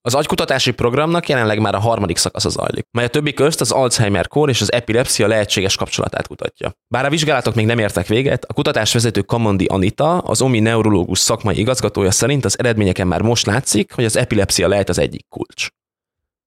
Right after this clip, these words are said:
Egyik késő délután én is az epilepsziás betegeknél is alkalmazott ambuláns E E G készülékkel a fejemen indulok haza az intézményből.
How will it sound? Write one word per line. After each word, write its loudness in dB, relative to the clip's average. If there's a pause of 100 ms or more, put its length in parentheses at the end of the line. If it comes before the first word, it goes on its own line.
(180)
Egyik -2
késő 0
délután 0
én -2
is 0
az 2
epilepsziás 0
betegeknél 0
is 0
alkalmazott 0
ambuláns 2
E -2
E 2
G 0
készülékkel 0
a 0
fejemen 0
indulok 0
haza -4
az -2
intézményből. -4